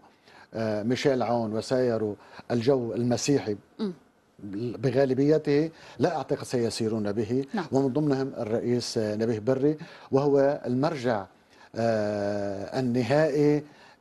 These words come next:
Speaker 1: لطبخ قانون جديد يرضي كافة المكونات.
Speaker 2: نعم.
Speaker 1: هناك، آه، ظاهرة فيما يخص مشروع اللقاء الأرثوذكسي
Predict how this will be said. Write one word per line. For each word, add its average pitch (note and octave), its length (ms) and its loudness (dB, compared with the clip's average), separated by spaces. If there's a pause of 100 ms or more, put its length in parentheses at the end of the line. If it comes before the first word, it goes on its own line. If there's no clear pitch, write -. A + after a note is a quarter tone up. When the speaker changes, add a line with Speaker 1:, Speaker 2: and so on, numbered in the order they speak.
Speaker 1:
لطبخ C#3+ 960 2 (580)
قانون D#3 300 2
جديد C#3+ 560 4
يرضي B2+ 280 2
كافة C#3 400 -2
المكونات. G#2 560 -4 (180)
Speaker 2:
نعم. F#3+ 120 -4 (120)
Speaker 1:
هناك، G3 320 2
آه، A#2+ 840 0
ظاهرة A2+ 680 0 (140)
فيما A#2 300 -4
يخص A#2+ 360 -4
مشروع A2+ 460 -2 (300)
اللقاء A#2+ 340 0
الأرثوذكسي A2 800 -2